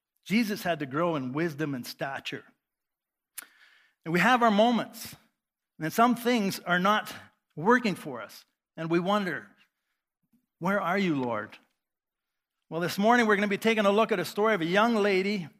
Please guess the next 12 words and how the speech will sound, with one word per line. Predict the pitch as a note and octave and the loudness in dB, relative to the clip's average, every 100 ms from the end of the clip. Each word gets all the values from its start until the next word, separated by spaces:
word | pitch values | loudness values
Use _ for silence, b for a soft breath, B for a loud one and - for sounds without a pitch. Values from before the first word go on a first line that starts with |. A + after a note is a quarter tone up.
| _ | _
and | E3+ E3 | -6 -4
her | E3+ | -4
cousin | - A3 G3 F3 | 2 2 2 -4
faced | - - A#3 B3 - | -8 -4 -2 0 -4
with | E3 G3 - | -4 -4 -2
incredible | D#3+ C3+ - A#3 A#3+ G3 D3+ | -6 -6 -2 0 0 -2 -6
stressful | - - - B3+ B3 A3+ | -10 -14 -4 -2 -2 -4
situations, | G#3+ A3 G#3 F3+ F#3 G3 - C3 C3+ | -4 -4 -6 -4 -4 -4 -4 -8 -6
life | G3 C4+ - | -2 -2 -2
and | A3 | -2
death | B3 B3 - | 0 -2 -4
situation, | F#3+ D#3 E3+ C#3 A#2+ - B2 | -10 -8 -8 -8 -8 -10 -12